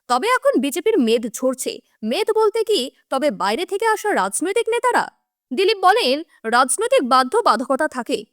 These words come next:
দলকেও তাদের রক্ষণশীলতা ভেঙে কিছুটা সমঝোতায় আসতে হবে বলে মনে করেন দিলীপ। তিনি বলেন, পার্টির মধ্যেও সেই সিস্টেমটা ডেভেলপ করতে হবে, হয়তো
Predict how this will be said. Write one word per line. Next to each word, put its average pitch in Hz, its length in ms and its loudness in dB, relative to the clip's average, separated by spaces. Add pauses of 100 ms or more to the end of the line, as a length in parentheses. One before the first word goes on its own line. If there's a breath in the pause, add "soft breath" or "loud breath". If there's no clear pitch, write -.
(120)
দলকেও 220 380 -2
তাদের 381 300 2
রক্ষণশীলতা 392 760 -2
ভেঙে 320 320 -4
কিছুটা 349 460 -4
সমঝোতায় 277 440 -4
আসতে 339 340 0
হবে 214 180 -4
বলে 285 260 -2 (200 soft breath)
মনে 349 200 0
করেন 349 260 2
দিলীপ। 247 260 -2 (220)
তিনি 415 200 2
বলেন, 381 400 2 (220 loud breath)
পার্টির 349 380 4
মধ্যেও 453 320 0
সেই 415 180 2
সিস্টেমটা 349 540 -2
ডেভেলপ 233 420 0
করতে 214 220 -4
হবে, 208 240 -4 (220)
হয়তো 254 400 -2